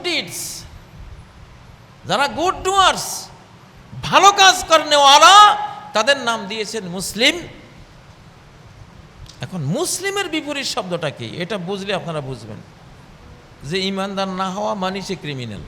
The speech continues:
সন্ত্রাসী, সে জঙ্গি। সে সন্ত্রাসী, সে জঙ্গি, সে ক্রিমিনাল। ইমানদার না হওয়া মানে সন্ত্রাসী,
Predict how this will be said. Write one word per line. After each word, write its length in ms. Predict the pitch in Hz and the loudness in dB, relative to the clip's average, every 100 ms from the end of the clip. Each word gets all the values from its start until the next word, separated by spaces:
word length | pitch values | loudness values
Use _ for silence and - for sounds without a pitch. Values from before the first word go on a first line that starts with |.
| - - - | -18 -20 -14
সন্ত্রাসী, 680 | - 180 175 160 123 143 98 - - - | -8 -6 -6 -6 -6 -10 -12 -14 -20 -12
সে 140 | 175 | -8
জঙ্গি। 440 | 160 180 160 131 104 - - - - - - - - - - - - - - - - | -4 -2 -2 -4 -8 -14 -20 -20 -20 -20 -20 -20 -20 -20 -20 -20 -20 -20 -20 -20 -14
সে 180 | - 175 | -8 -6
সন্ত্রাসী, 720 | 175 196 196 247 247 330 381 - - - | -4 -4 -2 -4 -2 -4 -6 -10 -16 -8
সে 240 | 220 247 | -2 -2
জঙ্গি, 600 | 190 202 247 240 277 320 | 0 0 0 -2 -2 -2
সে 160 | 269 285 | -4 -8
ক্রিমিনাল। 480 | 311 294 240 165 117 - - - - - - - - - - - - - - - | -6 -6 -4 -6 -8 -14 -16 -14 -14 -16 -20 -20 -20 -20 -20 -20 -20 -20 -20 -8
ইমানদার 500 | 190 208 220 220 226 | -4 -4 -4 -4 -6
না 200 | 208 226 | -4 -6
হওয়া 340 | 233 262 262 247 | -6 -4 -2 -2
মানে 460 | 170 175 208 294 | -2 0 0 0
সন্ত্রাসী, 640 | - 254 247 254 240 294 | -4 -4 -4 -4 -4 -8